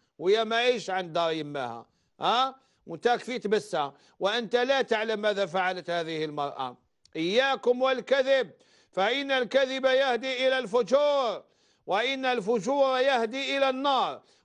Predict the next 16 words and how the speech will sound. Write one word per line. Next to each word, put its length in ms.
ولا 320
زال 340
الرجل 600
يكذب 680
ويتحرى 1000
الكذب، 480
يتحرى، 840
يعني 320
هو 280
يخدم 500
هذيك 320
الكذبة، 500
ماشي 380
زلقت 480
له 280
غلط، 680